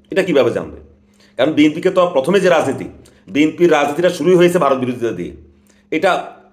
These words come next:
দিবালোকের মতো সত্য। আবার বলি কথাটা, বিএনপির যেদিন জন্ম হয়েছে এই দলটা, সে দিন থেকে বিএনপির দল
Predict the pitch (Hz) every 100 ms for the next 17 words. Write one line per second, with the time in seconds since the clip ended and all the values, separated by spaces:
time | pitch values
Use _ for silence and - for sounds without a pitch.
0 | 143 170 156 147 127 123 110 - 76 -
1 | _ _ _ _ - 156 185 143 117 92
2 | 76 - - _ _ _ _ _ 95 90
3 | 143 147 170 165 170 131 127 160 151 117
4 | 110 90 - _ - 131 127 120 98 -
5 | - _ _ _ - 147 156 131 151 147
6 | 165 175 175 156 139 131 127 165 170 110
7 | - 107 123 135